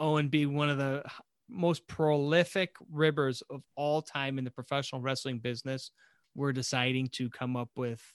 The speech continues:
our best ribs that we've, that are known. Obviously, there's some out there that aren't known. So we're gonna know the one, we're gonna let you guys know what our favorite ones are, uh, in a little bit. Uh, so Justin, you wanna take it, uh,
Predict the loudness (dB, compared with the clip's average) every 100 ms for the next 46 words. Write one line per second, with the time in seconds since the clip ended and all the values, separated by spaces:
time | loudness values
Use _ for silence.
0 | _ _ -10 -4 -2 0 -2 -4 -4 -4
1 | -2 -4 -2 -4 -8 _ 2 8 10 10
2 | 10 4 -2 -10 _ _ _ _ 2 4
3 | 6 4 4 4 2 2 2 2 2 0
4 | 0 0 0 2 0 -4 _ _ _ _
5 | _ _ _ _ _ _ 0 8 8 8
6 | 6 2 -8 -8 6 8 10 10 10 8
7 | 6 4 2 4 6 6 6 4 4 4
8 | 6 8 8 6 6 4 4 2 2 0
9 | 0 2 0 0 -2 -8 -20 -14 -8 -8
10 | -6 -6 -4 -2 -2 -2 -4 -6 -20 -20
11 | -20 -20 -4 -4 0 8 10 10 10 10
12 | 10 12 10 10 6 2 2 6 8 6
13 | 2